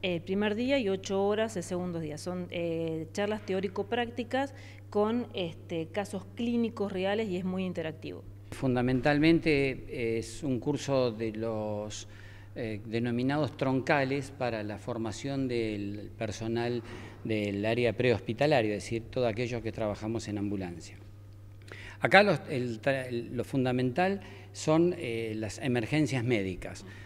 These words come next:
Speaker 2: Como dijo la doctora, no estamos hablando de paro cardíaco, no estamos hablando de trauma, sino de todas aquellas, eh, enfermedades que nos pueden llevar a poner en peligro la vida del paciente, adulto, porque también hay otros cursos que son para pediatría.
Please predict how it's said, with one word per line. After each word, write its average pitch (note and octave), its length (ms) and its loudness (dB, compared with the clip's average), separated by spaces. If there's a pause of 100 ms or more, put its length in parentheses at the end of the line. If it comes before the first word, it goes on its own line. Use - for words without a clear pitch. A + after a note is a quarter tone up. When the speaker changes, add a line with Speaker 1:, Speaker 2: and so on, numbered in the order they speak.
Speaker 2:
Como A#2 160 2
dijo B2+ 220 0
la B2 80 4
doctora, D3+ 480 4
no C3 100 4
estamos A#2 320 -2
hablando A#2 540 0
de G#2 260 0
paro A2+ 320 0
cardíaco, B2 640 0
no A2 120 2
estamos A2+ 340 -2
hablando A#2 400 0
de G#2 120 -2
trauma, C3 540 2 (300)
sino B2+ 320 0
de C3 140 2
todas D#3 360 2
aquellas, C3 600 -2 (380)
eh, G#2+ 360 -4 (440)
enfermedades B2+ 840 2
que - 140 -2
nos G#2+ 140 0
pueden B2 300 -2
llevar A#2+ 340 2
a B2 80 0
poner A2+ 240 -2
en G#2+ 100 -2
peligro A2 340 -2
la G2+ 140 -4
vida G#2 240 -2
del G2+ 140 -4
paciente, G2 580 -8 (100)
adulto, B2+ 720 4
porque G2 220 -8
también A2 260 -2
hay A2 140 -2
otros A2 200 -8
cursos B2 340 -6
que A#2+ 80 -8
son A2 180 -6
para G#2 260 -2
pediatría. F#2+ 640 -6